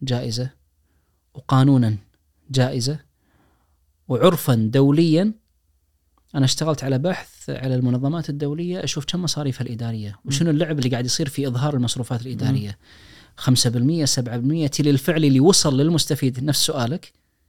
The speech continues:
Speaker 1: يوصل ثلاثين بالمية اللي وصل للمستفيد أو أربعين بالمية في كثير من المنظمات الدولية،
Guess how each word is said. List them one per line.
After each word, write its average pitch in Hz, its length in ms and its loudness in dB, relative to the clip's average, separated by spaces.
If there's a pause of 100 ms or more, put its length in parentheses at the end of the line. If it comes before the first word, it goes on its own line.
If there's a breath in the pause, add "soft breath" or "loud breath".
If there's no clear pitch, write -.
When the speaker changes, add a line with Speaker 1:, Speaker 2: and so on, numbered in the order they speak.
(560)
Speaker 1:
يوصل 143 260 0
ثلاثين 143 360 0
بالمية 110 260 0
اللي 107 280 -6
وصل 117 220 -4
للمستفيد 107 440 -6
أو 117 80 -6
أربعين 120 280 0
بالمية 98 360 -6 (540)
في 135 100 -4
كثير 165 260 2
من 147 80 6
المنظمات 123 380 2
الدولية، 98 440 -8